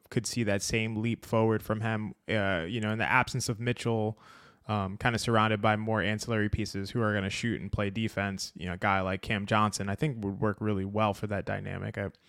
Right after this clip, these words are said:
I'm always gonna say this, but, you know, I don't think the Mobley Allen thing is, is, I think the Mobley Allen thing puts a hard,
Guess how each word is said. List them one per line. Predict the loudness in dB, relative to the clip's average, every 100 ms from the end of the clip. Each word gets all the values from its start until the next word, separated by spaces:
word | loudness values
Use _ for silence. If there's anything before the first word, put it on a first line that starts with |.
| -20 -8 4
I'm | 10
always | 12 12
gonna | 10 6
say | 8 8
this, | 8 4
but, | 4 2 4
you | 0
know, | 0
I | 2
don't | 4 4
think | 2 0
the | 0
Mobley | 4 4 4 4 4
Allen | 4 4 0
thing | -2 0
is, | -2 -4
is, | -6 -6 -2
I | 0
think | 0 2
the | 4
Mobley | 6 4
Allen | 4 4 2 -2
thing | -4 -2
puts | 0
a | 0
hard, | 2 4 6 4